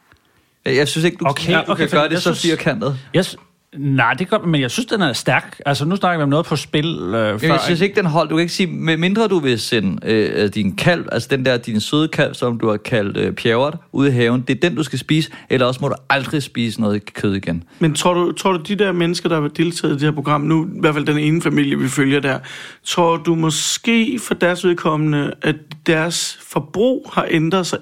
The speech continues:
Speaker 3: efter de har været del-, altså deltaget?
Speaker 1: Jamen, det, det vil jeg, det tror jeg nok, og jeg synes også, det er en rigtig god sådan, læring, både for børn,
Speaker 3: Mm.
Speaker 1: men faktisk også for alle. Men man havde ikke behøvet at gøre det så,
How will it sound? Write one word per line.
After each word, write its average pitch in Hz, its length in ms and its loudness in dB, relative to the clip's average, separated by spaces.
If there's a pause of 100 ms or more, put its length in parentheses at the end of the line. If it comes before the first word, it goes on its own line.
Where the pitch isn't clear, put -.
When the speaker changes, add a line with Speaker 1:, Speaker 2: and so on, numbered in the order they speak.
Speaker 3:
efter 165 300 -2
de 151 80 -2
har 135 60 0
været 135 180 -2
del-, 143 200 -2 (100)
altså 147 260 -4 (120)
deltaget? 147 320 0
Speaker 1:
Jamen, 147 240 2
det, - 220 -2
det 214 180 2
vil 240 120 4
jeg, 170 180 2
det 214 120 -2
tror 262 220 -2
jeg 180 100 0
nok, 147 220 0
og 156 120 2
jeg 139 120 0
synes 139 180 -4
også, 156 180 0
det 208 80 2
er 185 40 -2
en 151 60 -2
rigtig 151 300 -2
god 143 220 0
sådan, 123 200 0
læring, 120 500 2
både 135 200 2
for 123 100 0
børn, 131 200 0
Speaker 3:
Mm. 143 160 0
Speaker 1:
men 113 220 2
faktisk 110 380 0
også 120 200 0
for 123 140 2
alle. 110 400 0 (220)
Men 123 280 2 (120)
man 135 120 4
havde 123 140 4
ikke 135 140 -2
behøvet 151 320 2
at 147 100 0
gøre 123 220 2
det 147 140 -4
så, 123 260 -2